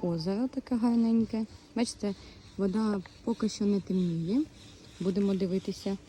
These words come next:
що буде далі. Скоро заквітне частуха, мої дві рослини. Ось так ось розрослися німфеї вже. Одна, он друга. Кубишка жовта також там викинула бутони, буде квітнути.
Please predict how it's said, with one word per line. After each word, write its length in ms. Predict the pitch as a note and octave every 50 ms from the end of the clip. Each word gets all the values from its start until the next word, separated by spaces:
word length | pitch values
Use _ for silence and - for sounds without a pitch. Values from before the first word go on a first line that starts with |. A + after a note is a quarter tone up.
| - -
що 120 | - -
буде 200 | F3+ F#3+ F3+ G3
далі. 400 | F3 F3 G3 F#3+ F#3 F#3 G3 F#3+ - - - - - - - - - - - - - - - - - - - - - - - - - - - - - - - - -
Скоро 360 | - - - A3+ G#3+ G#3 G#3
заквітне 580 | E3+ G3 G3+ - - G3+ G3 - G#3 G3+ G3 G3 - -
частуха, 720 | - - A3 G3+ - - - F3 E3 - - - G3+ A#3+ B3+ - - - - - - -
мої 360 | B3 A#3 A#3 A#3 A#3 A3+ A3+
дві 220 | G3 G#3 A3+ A3
рослини. 600 | A3 A#3 A3 - - G#3+ A3 A3+ A3 A3 A3 A3+ A3 - - - - - - - - - - - - - - - -
Ось 200 | - A3+ A3 -
так 240 | - - G#3 F#3+ -
ось 140 | G#3 - -
розрослися 600 | G3 F3+ G3+ G3 G3 - - G3+ G3+ F#3+ - G3
німфеї 640 | G#3 G#3+ G3+ F#3 - - - E3+ E3 D#3+ E3+ F3+
вже. 360 | G3+ A3+ G#3 - B3 B3 B3+ B3+ - - - - -
Одна, 480 | F#3+ F#3+ D#3+ D#3+ F3+ G3 A#3+ C4 C4 B3 A3 G3
он 160 | G3 F#3+ F3+
друга. 560 | E3 F3+ F#3 G#3 A3 A#3 G#3+ G3+ G#3+ G3+ G#3 - - - - - - - - - - - - - - - - - - - - - - - - - - - - - - -
Кубишка 600 | - - D#3+ D3 E3+ G3 A#3+ A#3+ - - A#3+ A3+
жовта 300 | G#3 - A3+ G3+ - A3
також 320 | F#3 A3 G#3 - A3 G3+ -
там 160 | - G3+ G3
викинула 380 | G3 G3 - G3+ G3+ G3 F#3+
бутони, 440 | F3+ E3 F#3+ - - G3+ G3+ G3 G3
буде 260 | F#3+ F3 G3 F3+ F3+
квітнути. 640 | - - F#3+ F#3+ F3 - - F#3 D#3+ - - F3+